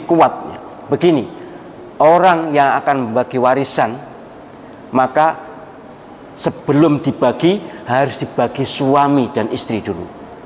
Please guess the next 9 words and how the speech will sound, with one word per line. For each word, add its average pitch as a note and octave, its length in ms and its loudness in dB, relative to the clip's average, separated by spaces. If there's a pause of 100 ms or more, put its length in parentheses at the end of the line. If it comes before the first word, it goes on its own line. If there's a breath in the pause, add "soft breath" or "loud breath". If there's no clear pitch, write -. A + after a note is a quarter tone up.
(2000)
Namanya A2+ 480 4
harta A#2+ 240 0 (1120)
gono A2+ 640 2 (540)
gini, A2+ 560 4
harta A2 580 -2
bersama. G#2+ 720 -2 (1120)
Jadi D#3+ 240 2 (160)
misal C#3+ 480 6
kalau C#3+ 240 4